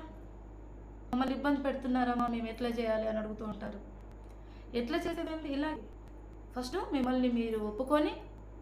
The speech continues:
మిమ్మల్ని మీరు క్షమించుకొని, అది మీ శరీరంలో ప్రతి అణువులో ఆ ఫ్రీక్వెన్సీ నిండిపోవాలి.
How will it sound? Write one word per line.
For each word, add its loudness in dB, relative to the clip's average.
మిమ్మల్ని 0
మీరు 0
క్షమించుకొని, 2
అది 2
మీ 0
శరీరంలో 8
ప్రతి 4
అణువులో 6
ఆ 0
ఫ్రీక్వెన్సీ 2
నిండిపోవాలి. 6